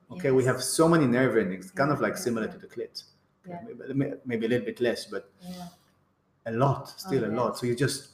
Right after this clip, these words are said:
Speaker 1: pause there, and then there's the expectation,
Speaker 2: And then you can
Speaker 1: there's the
Speaker 2: feel
Speaker 1: yearning.
Speaker 2: everything as well, right?
Speaker 1: Yeah.
Speaker 2: If people are moving too fast,
Speaker 1: Yeah.
Speaker 2: you can't actually feel the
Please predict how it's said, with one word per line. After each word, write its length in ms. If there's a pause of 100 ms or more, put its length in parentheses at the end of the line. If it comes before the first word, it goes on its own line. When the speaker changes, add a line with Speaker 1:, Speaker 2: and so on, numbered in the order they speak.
(220)
Speaker 1:
pause 480
there, 340
and 140
then 180
there's 160
the 100
expectation, 520
Speaker 2:
And 100
then 80
you 60
can 60
Speaker 1:
there's 180
the 100
Speaker 2:
feel 160
Speaker 1:
yearning. 200
Speaker 2:
everything 280
as 160
well, 320
right? 220
Speaker 1:
Yeah. 60
Speaker 2:
If 160
people 220
are 40 (100)
moving 220
too 140
fast, 720
Speaker 1:
Yeah. 200
Speaker 2:
you 80
can't 240
actually 180
feel 200
the 60